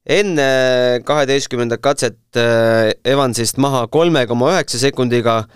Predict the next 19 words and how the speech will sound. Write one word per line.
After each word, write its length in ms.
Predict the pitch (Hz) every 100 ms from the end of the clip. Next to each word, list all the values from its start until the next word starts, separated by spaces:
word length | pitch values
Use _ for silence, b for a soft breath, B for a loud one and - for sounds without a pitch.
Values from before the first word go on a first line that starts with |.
| b b b b
aga 640 | - 123 120 120 120 117 120
järgmisel 400 | 135 139 123 120
katsel, 540 | 143 143 - 123 117 117
äh, 400 | 117 117 117 113 104 B
sõitis, 540 | - - 139 - 123 107 123
äh, 240 | 120 120 135
Evansist 420 | 147 123 120 -
viis 240 | 143 151
koma 220 | - 135 160
üheksa 220 | 139 127
sekundit 380 | 143 135 135 151
kiiremini 480 | - 202 143 139 139
ja 160 | 131 135 127 _ B B B B
tulemus 360 | - 117 107 107
on 60 | 120
siis 160 | 127
see, 220 | - 170 123
et, 160 | -
äh, 160 | 127 120